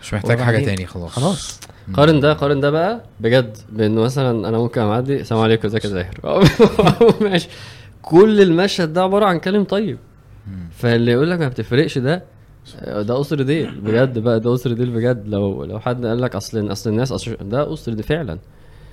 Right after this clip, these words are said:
Speaker 3: و-، فكرتني بكلمة النبي صلى الله عليه وسلم
Speaker 2: عليه الصلاة والسلام.
Speaker 3: وهو برضو بيقول: "الأنصار معزتكم عندي". فقال
Speaker 2: مم.
Speaker 3: إيه؟ آه، الأنصار، آه، "الناس، آه، دثار والأنصار شعار".
Speaker 2: آه.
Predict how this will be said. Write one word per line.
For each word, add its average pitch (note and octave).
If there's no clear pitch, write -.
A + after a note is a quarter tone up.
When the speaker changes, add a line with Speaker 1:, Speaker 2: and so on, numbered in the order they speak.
Speaker 3:
و-، -
فكرتني C3+
بكلمة B2
النبي B2+
صلى C#3
الله D#3
عليه D#3+
وسلم D#3
Speaker 2:
عليه A#2+
الصلاة -
والسلام. G#2
Speaker 3:
وهو C#3
برضو C#3
بيقول: A#2+
"الأنصار G#2+
معزتكم G#2
عندي". E3
فقال B2
Speaker 2:
مم. A2
Speaker 3:
إيه؟ B2+
آه، -
الأنصار، A#2+
آه، G2+
"الناس، C#3
آه، G2
دثار C3
والأنصار G#2+
شعار". F#2
Speaker 2:
آه. C3+